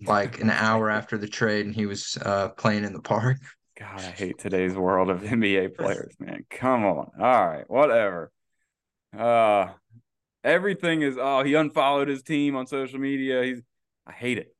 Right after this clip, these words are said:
Speaker 2: It's awful. I'm old, but I hate it. Whatever. Okay, fine. But, I mean, how good would Scoot Henderson have to be for Portland to be legit in three years? I mean, Scoot would have to be all N B A, something crazy special.
Speaker 1: What do you mean
Speaker 2: Uh,
Speaker 1: by legit?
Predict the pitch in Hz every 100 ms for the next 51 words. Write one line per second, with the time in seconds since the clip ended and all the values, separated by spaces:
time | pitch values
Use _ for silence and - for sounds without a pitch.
0 | _ - 98 110 92 - _ - 107 131
1 | 127 113 113 - 104 104 107 - - -
2 | 113 101 85 - _ _ _ _ _ _
3 | _ - 131 120 104 - _ 123 110 107
4 | 123 127 _ 131 139 135 135 _ _ 156
5 | 170 185 151 143 131 127 123 143 135 131
6 | 131 117 120 110 127 123 - 104 123 123
7 | 113 98 _ _ _ _ _ 123 123 139
8 | 139 135 127 127 120 123 117 110 107 120
9 | 117 101 110 127 127 120 107 98 82 110
10 | 110 - 147 143 127 131 123 120 117 120
11 | 131 135 127 120 113 113 110 104 101 _
12 | _ 139 123 117 - 123 123 117 117 -
13 | 110 110 104 110 107 101 _ _ 127 143
14 | 156 143 110 113 120 117 107 110 -